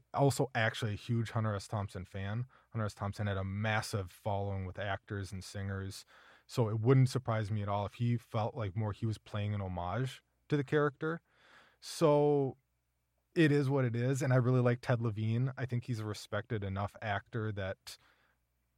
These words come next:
he can get away with it. Um, maybe if it was someone I'd never heard of, I'd kind of be like, "What are you doing? <laughs> Do you even know who this is?" So my hope is that he did it more out of love for the character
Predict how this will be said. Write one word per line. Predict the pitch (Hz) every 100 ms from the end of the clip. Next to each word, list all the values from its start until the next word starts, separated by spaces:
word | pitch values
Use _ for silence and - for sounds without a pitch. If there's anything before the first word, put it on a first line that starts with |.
| _ _ _ -
he | 143
can | 139
get | 120
away | 104 98
with | 117 127
it. | 185 - - _ _ -
Um, | 117 104 95 -
maybe | 131 120 117
if | 123 135
it |
was | 117
someone | 123 117
I'd | 101
never | 104 104
heard | 95 104 101
of, | 113
I'd | 113 107
kind | - 131
of | 123
be | 123
like, | 113 107
"What | 160
are | 175
you |
doing? | 123 131 - - - _
<laughs> | -
Do | 160 - - - -
you | 165
even | 151 139
know | 120 117
who | 135
this | 110 104
is?" | 101 101 127
So | - 120 104 98 -
my | 139 170
hope | 131 135 131
is | 131 113
that | 110
he | - 151
did | 127 117
it | 107
more | 117 110 107
out |
of | 101 98
love | 101 117
for | 135
the | 127
character | 131 135 135 135 151